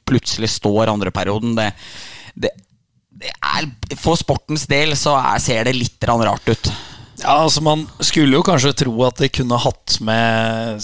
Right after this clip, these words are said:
Speaker 2: si, femtekeeperen, da, altså han som hadde vært tredjekeeper på A-laget, at han reiste med.
Speaker 1: For eksempel, så slipper du det der, men samtidig, det bygger jo historier, og det er jo fett, da.
Speaker 2: Ja, og det er, eh, P R og penger for, eh, for ligaen.
Speaker 1: Ja.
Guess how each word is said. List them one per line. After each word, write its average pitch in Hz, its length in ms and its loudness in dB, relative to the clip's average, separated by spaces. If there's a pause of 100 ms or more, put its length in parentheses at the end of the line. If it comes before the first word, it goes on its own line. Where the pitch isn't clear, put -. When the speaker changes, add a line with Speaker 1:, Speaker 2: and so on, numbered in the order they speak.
(140)
Speaker 2:
si, 147 260 2
femtekeeperen, 135 840 0
da, 139 100 4
altså 127 160 2
han 120 240 4
som - 160 0
hadde 123 160 4
vært 123 160 2
tredjekeeper 110 560 0
på 120 80 4
A-laget, 110 480 2
at 127 240 0
han 120 220 0
reiste 117 500 0
med. 107 240 0 (240)
Speaker 1:
For 135 160 0
eksempel, 123 540 -2 (200)
så - 220 0
slipper - 320 -4
du 123 120 6 (120)
det 120 160 2
der, 127 180 4
men 139 220 0
samtidig, 131 560 0
det 160 140 2
bygger 123 180 0
jo 151 80 0
historier, 143 480 2
og 147 80 0
det 135 80 2
er 127 240 0
jo 147 80 0
fett, 151 160 -4
da. - 140 -12 (320)
Speaker 2:
Ja, 139 180 4
og 170 240 0
det 147 80 4
er, 131 320 6 (400)
eh, 127 80 2
P 139 160 4
R 117 240 4
og 120 80 2
penger 120 340 0
for, 127 300 2
eh, 123 320 0
for 131 160 0
ligaen. 127 320 2 (100)
Speaker 1:
Ja. - 140 -2